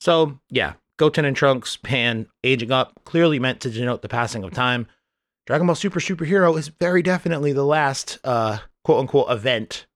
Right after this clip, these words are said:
uh, in terms of, like, canon timeline. So that brings me to my next little blah, blah, blah. Uh, the canon timeline. What is canon in Dragon Ball?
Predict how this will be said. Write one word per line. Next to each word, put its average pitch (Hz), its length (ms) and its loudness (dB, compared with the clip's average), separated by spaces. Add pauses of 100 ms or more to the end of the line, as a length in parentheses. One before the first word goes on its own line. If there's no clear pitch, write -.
(280)
uh, 101 400 -2
in 110 120 -4
terms 117 300 0
of, 113 100 2
like, 107 180 -2 (120)
canon 110 340 -2
timeline. 98 460 -6 (1160)
So 156 340 4
that 147 260 0
brings 147 220 0
me 135 80 0
to 131 60 -4
my 123 140 -4
next 139 380 -2
little 139 460 4 (560)
blah, 123 320 0
blah, 147 100 0
blah. 156 300 2 (720)
Uh, 117 240 2
the 107 80 -6
canon 123 260 -2
timeline. 123 400 0 (1160)
What 185 200 2
is 208 160 2
canon 156 460 -2 (720)
in 120 140 0
Dragon 95 340 0
Ball? 62 260 -18